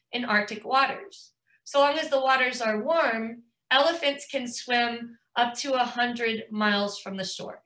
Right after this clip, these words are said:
Any island that's within a hundred miles, they can get to, and they can swim fifty miles a day.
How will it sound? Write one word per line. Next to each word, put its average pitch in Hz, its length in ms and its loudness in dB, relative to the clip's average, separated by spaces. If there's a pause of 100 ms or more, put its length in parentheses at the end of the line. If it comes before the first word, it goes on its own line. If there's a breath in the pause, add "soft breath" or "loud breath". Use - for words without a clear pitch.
(120)
Any 277 260 2
island 247 400 0
that's 220 180 -8
within 226 280 -6
a 233 80 0
hundred 208 340 -4
miles, 190 380 -2
they 196 100 -6
can 190 220 -8
get 185 220 -10
to, - 180 -12 (100)
and 214 100 -2
they 214 120 -2
can 226 100 -8
swim 240 500 -6
fifty 302 380 -4
miles 247 320 0
a 226 60 -4
day. 196 420 -2